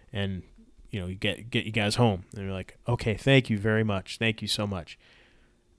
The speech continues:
We were scared to death still. I mean, like I said, really nice guy and everything. Every, he was awesome guy.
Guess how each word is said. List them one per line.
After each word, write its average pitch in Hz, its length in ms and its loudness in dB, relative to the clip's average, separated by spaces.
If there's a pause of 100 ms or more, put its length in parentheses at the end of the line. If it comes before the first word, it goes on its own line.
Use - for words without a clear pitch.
(140)
We 156 220 12
were 143 100 12
scared 131 300 8
to 110 80 0
death 107 180 2
still. 107 400 4
I - 40 -4
mean, 123 180 2 (360)
like 147 140 4
I 139 40 4
said, 107 420 8 (520)
really 139 360 12
nice 127 320 8
guy 127 280 4
and 143 140 6
everything. 139 460 4
Every, 101 440 -4
he 113 80 -4
was 107 240 -2 (320)
awesome 120 360 6
guy. 104 400 2